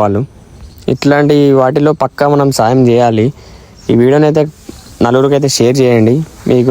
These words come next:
నచ్చితేనే. ఇట్లాంటి సేవా కార్యక్రమాల వీడియోలు ముందు ముందే ఇంకా చాలా వస్తాయి. అక్క వాళ్ళు పెద్ద పెద్ద ప్లానింగ్ చేస్తున్నారు ఇంకా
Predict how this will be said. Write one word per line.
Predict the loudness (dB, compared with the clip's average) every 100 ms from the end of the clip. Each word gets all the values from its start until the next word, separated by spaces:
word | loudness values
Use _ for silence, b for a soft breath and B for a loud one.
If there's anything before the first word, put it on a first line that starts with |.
| 0
నచ్చితేనే. | -2 -4 -2 0 -2 -8 -20 -10 -6
ఇట్లాంటి | -2 0 0 0 0
సేవా | 0 0 2
కార్యక్రమాల | 0 -2 -2 0 0 2
వీడియోలు | 2 2 2 2
ముందు | 2 2 2
ముందే | 2 0
ఇంకా | 0 -2 0
చాలా | 0 0 -2
వస్తాయి. | -2 -2 -2 -6 B B B B -8
అక్క | -2 -2
వాళ్ళు | 0 -2
పెద్ద | -2 -2 -2
పెద్ద | 0 0 2 0 -2 -2
ప్లానింగ్ | -2 0 2 2
చేస్తున్నారు | 0 0 0 0 0
ఇంకా | -2